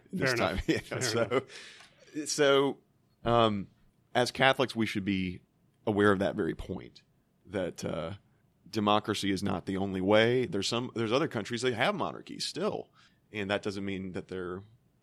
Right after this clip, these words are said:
Speaker 1: illegitimate because they are not democracies. You know, some people have that approach, uh, the, a kind of, uh,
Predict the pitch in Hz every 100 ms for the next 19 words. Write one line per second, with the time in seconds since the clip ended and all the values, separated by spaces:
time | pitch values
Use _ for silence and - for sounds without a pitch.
0 | _ 110 95 92 98 98 92 95 90 92
1 | 90 95 92 101 98 104 - - - -
2 | - - _ _ _ _ - 92 90 117
3 | 113 120 113 110 120 127 120 107 - 104
4 | 98 92 - - _ _ _ _ - 90
5 | 82 82 85 85 82 82 - _ _ -
6 | 101 98 92 87 82 71